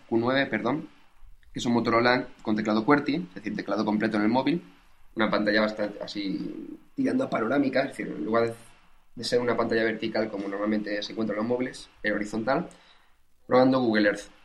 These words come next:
La verdad es que va bastante bien, o sea, es la aplicación que te puedes cargar perfectamente de, creo que era google punto com barra G M M,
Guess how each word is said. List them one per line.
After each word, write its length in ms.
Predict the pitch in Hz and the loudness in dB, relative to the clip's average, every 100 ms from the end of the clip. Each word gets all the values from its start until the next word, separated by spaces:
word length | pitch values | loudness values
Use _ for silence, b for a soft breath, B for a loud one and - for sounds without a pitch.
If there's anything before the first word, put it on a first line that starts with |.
| - | -2
La 100 | 113 | 2
verdad 180 | 113 | 2
es 60 | 147 | 4
que 260 | 170 160 160 - | 4 4 0 -6
va 200 | 131 123 | 0 4
bastante 340 | 127 131 113 98 | 4 4 -2 -2
bien, 220 | 71 - - | -4 -6 -12
o 20 | |
sea, 160 | - 104 | -8 -4
es 80 | |
la 120 | 104 110 | 2 2
aplicación 1000 | 113 110 107 113 113 110 107 107 98 98 | 2 0 2 2 4 4 4 4 2 -4
que 80 | 110 | -2
te 80 | 110 | 0
puedes 160 | 107 | 0
cargar 200 | 107 107 | 2 2
perfectamente 460 | 101 104 107 107 107 | 2 -4 0 2 2
de, 460 | 104 101 98 95 95 b b | 0 0 -2 -6 -10 b b
creo 140 | - 107 | -12 -4
que 60 | |
era 160 | 107 104 | 0 0
google 300 | 101 120 117 | -2 -2 -2
punto 280 | 117 110 110 | -4 -6 -2
com 180 | 120 113 | 0 2
barra 320 | 110 110 110 | 2 2 -2
G 340 | - 123 117 - | 0 -2 -2 -2
M 360 | 117 113 107 - | -2 0 -2 0
M, 420 | 127 131 131 180 | 0 2 0 -4